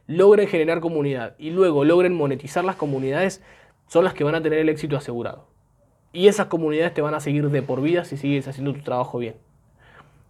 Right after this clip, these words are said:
Espero que te haya servido este contenido. Sé que por ahí al principio, te vuelvo a repetir, se, se puede, se, se puede tornar un poco confuso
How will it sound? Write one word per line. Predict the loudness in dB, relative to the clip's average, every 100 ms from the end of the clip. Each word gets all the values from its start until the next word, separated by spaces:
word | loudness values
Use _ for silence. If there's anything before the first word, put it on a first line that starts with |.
| _ _ _ _ _ -8
Espero | 0 4 6
que | 4
te | 0
haya | -2 -2
servido | -2 0 2 2 -2 -8 _ _ _ _ _ _ _ _ -8
este | 0 2
contenido. | 2 0 0 0 0 -6 _ _ _ _ _
Sé | 4 6
que | 6
por | 4
ahí | 4
al | 4
principio, | 0 -2 0 0 -2 -6 _ _
te | -4
vuelvo | 2 4
a |
repetir, | 4 2 0 -2 -4
se, | -14 _
se | -10 -6
puede, | 0 2 2 -4
se, | -8 -8 -8
se | -8
puede | -2 0 2
tornar | 0 0 0
un | 0
poco | 0 0
confuso | -2 -4 -4 -2 -2 -4